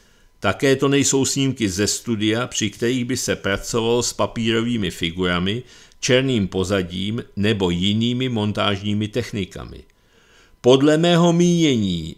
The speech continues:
se skutečně jedná o nesfalšované negativy.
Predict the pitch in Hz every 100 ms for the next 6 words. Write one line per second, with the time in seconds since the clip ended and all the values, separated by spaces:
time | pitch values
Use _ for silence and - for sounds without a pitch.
0 | - - 107 - 131 131 156 151 - 143
1 | 117 113 123 123 123 - 90 92 - -
2 | 113 113 - 117 113 110 107 107 104 101
3 | 90 - - -